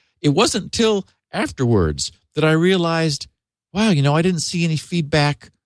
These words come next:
about the D N S benchmark. And then I looked again and I realized that something had interrupted the hundreds of pieces of email that I was downloading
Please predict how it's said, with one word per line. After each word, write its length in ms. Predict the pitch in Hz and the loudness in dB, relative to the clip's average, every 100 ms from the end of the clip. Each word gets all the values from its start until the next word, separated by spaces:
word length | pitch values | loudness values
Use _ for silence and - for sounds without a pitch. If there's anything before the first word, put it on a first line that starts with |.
| - | -10
about 280 | 123 131 131 | -2 -2 0
the 100 | 139 | 0
D 200 | 127 123 | 2 2
N 80 | 117 | 2
S 160 | 127 | 0
benchmark. 600 | - 240 277 - 80 - _ _ _ - | 0 -2 -2 -4 -4 -6 _ _ _ -2
And 140 | 139 | 2
then 140 | 175 185 | 2 2
I 120 | 151 | 2
looked 320 | 156 233 - | 0 -2 -6
again 380 | 151 127 180 208 | -10 -2 0 0
and 120 | 160 | 0
I 40 | 135 | 0
realized 520 | 143 170 147 147 127 | 2 2 0 -2 -4
that 120 | 139 | -8
something 480 | - 180 185 190 170 | -4 -4 -2 -2 -2
had 200 | 143 - 170 | -2 -4 -4
interrupted 840 | 185 160 135 196 _ 127 117 127 _ _ _ | 0 0 0 -2 _ -2 -2 -4 _ _ _
the 220 | 117 135 | 0 0
hundreds 800 | 123 - 202 226 156 143 131 131 - _ | 0 0 -2 0 -2 -2 -2 -8 -12 _
of 160 | 127 120 | -8 0
pieces 280 | 165 156 131 | 2 2 0
of 140 | 120 | 0
email 500 | 175 190 123 107 110 | 2 2 2 2 0
that 140 | 110 120 | 0 0
I 140 | 113 | 0
was 160 | 110 107 | -2 -2
downloading 800 | 131 160 208 127 95 90 101 | 0 2 0 0 0 -2 -4